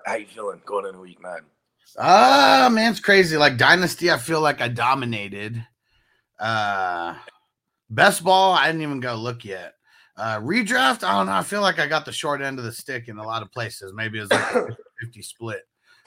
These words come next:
Speaker 2: on the redrafts.
Speaker 1: Yeah, in my Hustler redrafts,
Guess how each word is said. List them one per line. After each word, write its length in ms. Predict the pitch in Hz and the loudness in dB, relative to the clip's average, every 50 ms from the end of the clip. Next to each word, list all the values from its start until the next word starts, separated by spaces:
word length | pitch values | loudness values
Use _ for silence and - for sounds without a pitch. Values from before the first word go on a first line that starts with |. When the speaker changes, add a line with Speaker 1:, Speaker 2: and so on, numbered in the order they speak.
| - - | -14 -12
Speaker 2:
on 140 | 107 104 104 | -12 -12 -12
the 80 | 98 90 | -12 -14
redrafts. 800 | 95 101 98 92 95 92 85 82 76 73 - - - - - - _ _ _ _ _ _ _ _ _ _ - _ _ _ _ _ _ _ _ _ _ _ _ _ _ _ _ _ | -14 -14 -14 -12 -12 -10 -8 -8 -8 -8 -12 -14 -18 -20 -20 -20 _ _ _ _ _ _ _ _ _ _ -20 _ _ _ _ _ _ _ _ _ _ _ _ _ _ _ _ _
Speaker 1:
Yeah, 220 | 120 123 123 120 113 | -2 0 0 0 0
in 80 | 117 | 0
my 140 | 117 120 113 | 0 0 0
Hustler 400 | - - 127 127 - - 143 131 | 2 0 0 -2 -6 -10 -10 -10
redrafts, 880 | 123 123 127 123 117 110 117 117 110 107 104 104 104 - - _ _ | -10 -10 -12 -14 -14 -10 -6 -4 -2 -2 -2 -4 -6 -8 -14 _ _